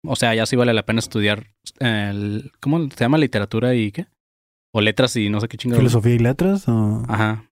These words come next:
Speaker 1: allá sí, allá no terminan acá con vendiendo a <laughs> paletas, güey.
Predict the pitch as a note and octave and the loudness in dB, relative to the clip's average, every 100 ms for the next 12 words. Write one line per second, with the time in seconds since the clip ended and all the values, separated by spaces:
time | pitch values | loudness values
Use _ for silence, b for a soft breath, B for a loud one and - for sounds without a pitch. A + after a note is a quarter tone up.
0 | - G#2+ G2 A2+ A2+ G#2 G#2+ G#2+ A2 G#2+ | -2 -2 0 -2 0 0 0 -2 -2 0
1 | A2 G#2 G#2 G#2+ - G#2 A#2 G#2+ G2+ _ | 0 -2 -6 -8 -4 -4 -2 -4 -6 _
2 | _ _ A#2+ A2+ G#2 G#2 A2+ G#2+ F#2+ _ | _ _ -2 0 2 2 2 0 -4 _
3 | _ _ _ _ - C3+ D3+ C#3 C3 - | _ _ _ _ -2 0 2 0 0 -2
4 | A#2 A#2 | -2 -4